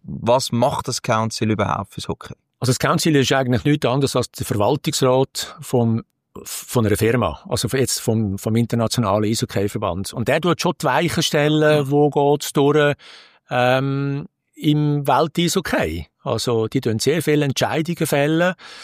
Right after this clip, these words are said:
Speaker 2: Äh, natürlich hat man auch noch Komitees, man hat Kommissionen. Ähm, die wichtigste ist die Sportkommission, wo es um den Sport geht, also Weltmeisterschaften, Modus auf Abstieg, ähm,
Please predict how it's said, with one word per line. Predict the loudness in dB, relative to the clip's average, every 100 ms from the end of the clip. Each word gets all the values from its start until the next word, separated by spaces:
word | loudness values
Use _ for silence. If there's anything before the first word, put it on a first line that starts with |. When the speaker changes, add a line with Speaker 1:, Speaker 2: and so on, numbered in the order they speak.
| -20 -20 -20 -8
Speaker 2:
Äh, | -2 0
natürlich | 0 2 2 2
hat | 2
man | 0
auch | 2
noch | 0
Komitees, | 0 0 0 0 0 0 0 0
man | -2
hat | -2
Kommissionen. | 0 0 0 2 2 2 2 0 0 -8 -20 -20 _ -12
Ähm, | -4 0 2 0 -2 -2
die | 2
wichtigste | 2 2 -4 -2 0
ist | 0 -2
die | -2
Sportkommission, | 0 0 0 0 0 2 2 2 0 -4 -8
wo | -4
es | -2
um | -2
den | -2
Sport | 0 0 0 -2
geht, | -2 -2 -4
also | -4 -2 -4 -6 -6
Weltmeisterschaften, | -2 -2 0 0 0 -2 0 -2 -2 -2 0 2 -2
Modus | -2 2 4 4 2 2 2 0
auf | 0 0 2
Abstieg, | 0 0 0 2 4 2 -2 -18 -20 -20 -20 -20 _
ähm, | -6 -2 0 -2 -4 -6 -6